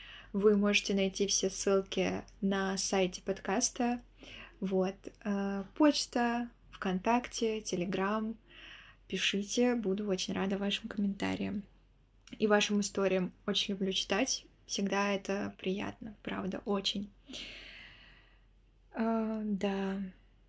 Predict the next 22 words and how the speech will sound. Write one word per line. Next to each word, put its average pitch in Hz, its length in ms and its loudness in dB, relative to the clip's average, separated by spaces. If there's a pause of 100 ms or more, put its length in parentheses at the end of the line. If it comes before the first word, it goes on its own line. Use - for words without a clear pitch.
(460)
Ну, 233 260 6
мне, 240 220 8
кстати, 226 640 4 (320)
кажется, 254 500 2
что - 220 0
если 202 380 2
я 202 200 4
признаю 202 800 2 (100)
тот 190 160 0
факт, 180 260 -2
что - 160 -8
со - 140 -4
мной 180 160 2
всё - 180 -2
нормально, 185 500 0
что - 200 -2
я 196 120 2
совсем - 360 -2
расслаблюсь 214 580 0
и - 100 -12
перестану 196 400 -2
развиваться. 185 640 -2